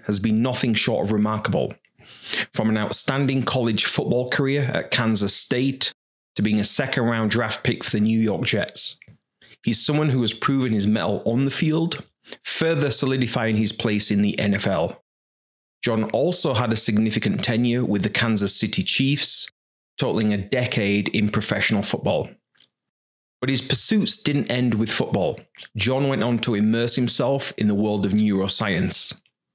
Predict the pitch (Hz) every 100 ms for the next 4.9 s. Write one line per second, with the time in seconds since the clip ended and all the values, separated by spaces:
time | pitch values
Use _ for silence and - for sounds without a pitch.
0 | _ _ 107 113 127 160 - _ _ _
1 | _ 117 104 113 139 131 - 123 123 110
2 | 107 98 110 104 107 - - 120 85 -
3 | - _ _ _ _ _ _ - - 110
4 | 104 - 131 131 135 131 147 135 -